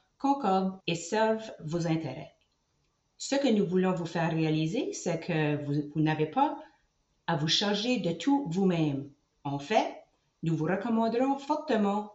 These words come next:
de ne pas le faire. Vous êtes médecin. Vous ne conseilleriez pas à quelqu'un de s'enlever lui-même l'appendice, non ? C'est pareil. Les conseillers financiers et les professionnels de la planification successorale sont des spécialistes du domaine.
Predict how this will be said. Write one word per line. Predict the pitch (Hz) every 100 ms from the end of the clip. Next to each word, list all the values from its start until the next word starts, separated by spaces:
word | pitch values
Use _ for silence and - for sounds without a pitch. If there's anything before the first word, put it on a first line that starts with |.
| -
de | 175
ne | 170
pas | 170
le | 151
faire. | 147 135 127 131 - _ _ _ _ _ _ _
Vous | 156 156
êtes | 156
médecin. | 165 165 - 180 156 - _ _ _
Vous | 147
ne | 147
conseilleriez | 147 156 151 170 170 170 165
pas | 156 165 247 - - _ -
à |
quelqu'un | 156 170 165 214
de | 165
s'enlever | 156 170 160 156 180
lui-même | 160 165 170 165
l'appendice, | 156 156 151 226 - 156
non ? | 165 311 - - _ _ _
C'est | - 131
pareil. | 131 175 208 160 - _ _ _ _ _ _ _ _ _ _
Les | 160 160
conseillers | 208 226 247 294
financiers | - 208 190 190 - 254 330 - 185
et |
les | 156
professionnels | - 202 269 - 240 226 240 226
de |
la | 165
planification | 151 220 247 254 233 220 - 262
successorale | 247 - 214 208 143 139 165 302 359 - _ -
sont | - 151
des | 143
spécialistes | - - 220 - 214 233 240 -
du | -
domaine. | 170 170 147 127 127